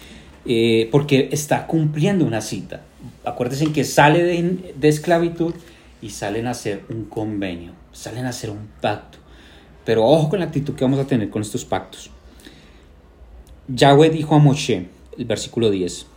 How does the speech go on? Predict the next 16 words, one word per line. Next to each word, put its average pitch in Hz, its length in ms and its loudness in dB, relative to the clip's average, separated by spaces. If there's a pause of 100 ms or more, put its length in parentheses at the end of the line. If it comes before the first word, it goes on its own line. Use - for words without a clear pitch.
(220)
"Ve 135 180 4
al 151 160 6
pueblo 170 280 8
y 170 60 4
santifícalos 151 1120 2
hoy 180 380 6
y 147 140 2
mañana 123 420 2
y 151 60 4
laven 135 240 0
sus 127 240 -6
vestidos". 117 500 -6 (200)
Santifícalos 143 1120 -2
significa 101 600 -10
apártalos, 123 1040 0
significa - 680 -12